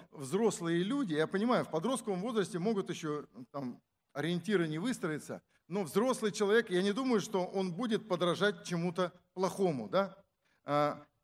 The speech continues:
а апостол Иоанн говорит, обращаясь в своём третьем послании, пишет такие слова.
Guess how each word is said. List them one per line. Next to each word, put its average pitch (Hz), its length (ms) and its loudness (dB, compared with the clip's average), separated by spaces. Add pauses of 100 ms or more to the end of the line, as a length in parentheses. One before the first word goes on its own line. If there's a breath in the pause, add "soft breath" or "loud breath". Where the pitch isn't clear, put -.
(140)
а 147 240 2
апостол 202 500 2
Иоанн 196 560 6
говорит, 185 420 4 (340)
обращаясь 156 760 0 (880)
в - 80 -20
своём 147 240 -2
третьем 151 340 -2
послании, 175 640 0 (3750 loud breath)
пишет 180 240 -4
такие 170 280 -2
слова. 160 540 -2